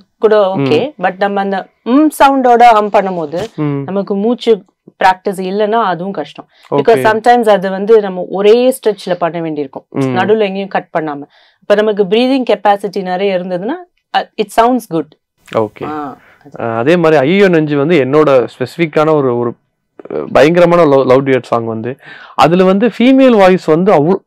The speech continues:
Speaker 2: எஸ் பி பி சாரோட வாய்ஸுக்கு ஈக்குவலா பாடுறது வந்து ரொம்ப கஷ்டம். அங்க வந்து அந்த மீட்டர் நீங்க செமையா ப-, புடிச்சு பா-, பாடிருப்பீங்க. But உங்களுக்கு ஒரு ஃபேவரட் ஸ்டான்ஸானா எது, எது, எந்த ஸ்டான்ஸா?
Speaker 1: அந்த
Speaker 2: அந்த
Speaker 1: பாட்டுலயா?
Speaker 2: பாட்டுல.
Speaker 1: அந்த பாட்டே எனக்கு ஃபேவரட் தான். Because அது
Speaker 2: <laughs>
Speaker 1: எஸ் பி பி சாரோட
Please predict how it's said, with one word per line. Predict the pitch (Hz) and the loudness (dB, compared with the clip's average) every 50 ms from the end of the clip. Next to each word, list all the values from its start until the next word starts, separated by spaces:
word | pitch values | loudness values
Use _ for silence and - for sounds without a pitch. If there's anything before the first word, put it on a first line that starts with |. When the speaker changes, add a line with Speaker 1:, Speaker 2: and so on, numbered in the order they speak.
| _ _ | _ _
Speaker 2:
எஸ் | - 143 - | -8 -4 0
பி | 202 226 220 | 0 0 2
பி | 185 208 | 4 4
சாரோட | 196 | 4
வாய்ஸுக்கு | 185 180 156 160 180 180 - 170 151 | 6 6 6 4 4 2 -2 -6 -8
ஈக்குவலா | 165 156 175 185 180 - - | -4 0 2 2 2 4 2
பாடுறது | 151 156 160 151 151 165 | 2 2 2 0 0 0
வந்து | 156 151 156 | 0 0 0
ரொம்ப | 160 151 147 147 | -2 -2 -4 -2
கஷ்டம். | 143 131 135 - 135 - - - - - _ - - - - - _ _ | -4 -4 -4 -4 -6 -6 -8 -10 -20 -20 _ -20 -20 -20 -20 -20 _ _
அங்க | - 135 143 156 156 156 | 0 2 4 4 6 6
வந்து | 151 151 170 202 202 240 233 214 180 156 | 4 4 4 2 2 4 4 6 6 6
அந்த | 143 147 156 151 | 6 6 4 4
மீட்டர் | 160 202 240 208 247 190 | 4 4 4 4 2 2
நீங்க | 180 165 143 - - | 2 2 2 2 0
செமையா | 135 139 175 214 233 240 | 2 2 4 4 4 4
ப-, | 202 190 170 147 - - - - - | 6 6 6 6 4 2 -2 -4 0
புடிச்சு | 180 190 180 - 196 165 - | 0 2 2 0 0 2 4
பா-, | 147 151 151 - - | 6 6 6 4 4
பாடிருப்பீங்க. | 147 165 175 175 151 135 135 127 123 135 | 2 2 2 0 -2 -4 -6 -6 -4 -2
But | 165 160 165 | -2 2 2
உங்களுக்கு | 156 156 175 202 220 220 214 190 | 4 4 4 2 4 4 4 4
ஒரு | 175 156 - | 4 4 2
ஃபேவரட் | 208 226 233 226 196 | 2 4 4 2 0
ஸ்டான்ஸானா | - - - - 156 165 180 175 180 175 170 156 | -4 -8 -4 -2 0 0 2 2 2 4 4 2
எது, | 131 135 143 147 127 | 0 0 0 0 0
எது, | 135 135 139 143 | 0 0 0 0
எந்த | 139 127 135 139 135 | -2 -2 -2 -4 -6
ஸ்டான்ஸா? | - 131 120 - - 127 135 _ _ _ _ _ _ - - | -6 -8 -8 -10 -16 -20 -20 _ _ _ _ _ _ -14 -8
Speaker 1:
அந்த | - 208 226 226 220 | -6 -4 -2 -2 0
Speaker 2:
அந்த | - 214 208 143 151 | 2 2 4 4 4
Speaker 1:
பாட்டுலயா? | |
Speaker 2:
பாட்டுல. | - 277 277 - - - | 4 4 4 4 2 0
Speaker 1:
அந்த | 247 226 214 | -2 0 0
பாட்டே | - 214 214 254 277 294 320 | 2 4 4 4 4 2 2
எனக்கு | 311 277 262 - 247 - | 2 2 0 0 0 0
ஃபேவரட் | 214 214 208 202 202 202 196 | 2 0 2 0 -4 -6 -2
தான். | - 196 185 | 0 2 2
Because | 208 190 165 208 202 208 208 190 | 4 4 4 4 4 6 6 6
அது | 196 190 180 180 180 | 4 4 2 2 0
Speaker 2:
<laughs> | 180 | 0
Speaker 1:
எஸ் | 240 175 - | 0 -2 -2
பி | 226 | -6
பி | 226 247 | -4 -4
சாரோட | 254 226 - 208 202 196 196 196 196 202 196 185 180 175 170 170 | -2 0 2 2 4 4 2 2 2 2 2 2 0 -2 -4 -6